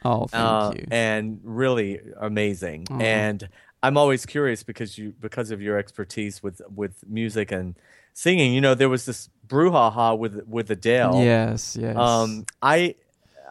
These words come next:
Speaker 2: I'm not a singer, so I watched it. I didn't see the five o'clock. I saw the eight o'clock feed, which it doesn't matter. They didn't have
Speaker 1: Mm-hmm.
Speaker 2: time to edit. But
Speaker 1: Mm-hmm.
Speaker 2: I, to be honest,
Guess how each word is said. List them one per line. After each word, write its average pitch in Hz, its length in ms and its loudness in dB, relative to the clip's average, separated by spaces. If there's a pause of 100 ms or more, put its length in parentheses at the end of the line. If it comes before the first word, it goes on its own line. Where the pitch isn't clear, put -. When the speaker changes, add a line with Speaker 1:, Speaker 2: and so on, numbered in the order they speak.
Speaker 2:
I'm 151 180 2
not 175 180 4
a 185 40 2
singer, 117 460 -2
so 120 640 2 (640)
I 147 200 4
watched 143 480 2
it. 117 280 -2
I 139 140 2
didn't 160 260 -4
see 147 240 -8
the 120 140 -4
five 123 320 0
o'clock. - 180 -8
I 135 80 2
saw 139 260 -2
the 110 300 -6
eight 123 160 -2
o'clock 101 380 -6
feed, 101 280 -6
which 104 380 -8
it 107 80 -10
doesn't 104 240 -2
matter. 92 420 -6
They 139 120 2
didn't 127 140 2
have 117 100 0
Speaker 1:
Mm-hmm. 117 140 -8
Speaker 2:
time 92 160 -4
to - 200 -8
edit. 92 340 -2
But 123 160 2
Speaker 1:
Mm-hmm. 120 140 -2 (460)
Speaker 2:
I, 147 240 4
to 143 180 -6
be 160 140 4
honest, 165 460 0